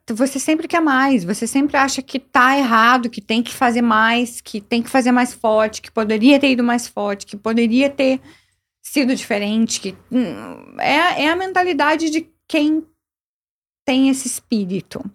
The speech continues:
Que é, eu até postei isso outro dia, o, o Ortiz f-, uma vez falou, "Quem, é, chega nesse nível não é uma pessoa normal."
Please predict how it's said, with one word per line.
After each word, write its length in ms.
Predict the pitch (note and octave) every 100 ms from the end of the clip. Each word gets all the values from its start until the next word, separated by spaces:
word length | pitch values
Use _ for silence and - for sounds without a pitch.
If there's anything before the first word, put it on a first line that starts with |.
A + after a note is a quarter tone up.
| _ _ _ _ _ -
Que 80 | G3
é, 480 | C3 D#3+ F3 C#3 A3
eu 80 |
até 200 | B3 C4
postei 380 | D4 D#4+ - C#4+
isso 180 | C#4 -
outro 220 | C4+ D4
dia, 180 | G#3+ A#3
o, 260 | G#3 G3+ G#3
o 80 |
Ortiz 480 | G#3 G3+ - C4 C4
f-, 280 | - - - -
uma 600 | - G#3 G3 - G3+ G3+
vez 200 | A3 -
falou, 260 | G#3+ G3+
"Quem, 880 | G3+ A3 A#3+ B3+ A#3+ G#3+ F#3+ F3+ - - -
é, 260 | G3+ F3+ -
chega 320 | - G#3 G#3+
nesse 260 | G#3 - G3
nível 300 | G3 G#3 A3
não 180 | A3+
é 80 | A#3
uma 200 | A3 A3+
pessoa 420 | A3 F3 - - - _ _ _ _ _
normal." 460 | - F3 D#3+ B2